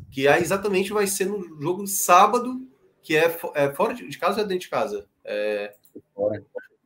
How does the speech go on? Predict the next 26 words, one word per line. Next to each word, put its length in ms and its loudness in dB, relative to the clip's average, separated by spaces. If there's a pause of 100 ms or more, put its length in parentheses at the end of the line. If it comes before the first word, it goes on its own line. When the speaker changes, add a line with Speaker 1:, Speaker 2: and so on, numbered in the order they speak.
(100)
Speaker 1:
fora 240 2
contra 180 -4
o 40 -12
Corinthians, 460 0
né? 120 -8
Contra 240 -10
o 40 -8
Corinthians. 540 -6 (680)
Então 240 2
vai, 300 6
vai 280 2
passar 580 4
duas 360 0
semanas. 880 -2 (340)
Duas 340 -2
semanas. 680 -2 (460)
O 80 -8
Bahia 320 4
precisa 360 -4
vencer 280 2
o 40 4
Atlético 340 0
Paranaense 720 -2 (400)
pra 180 4
ter, 600 4
obviamente, 640 0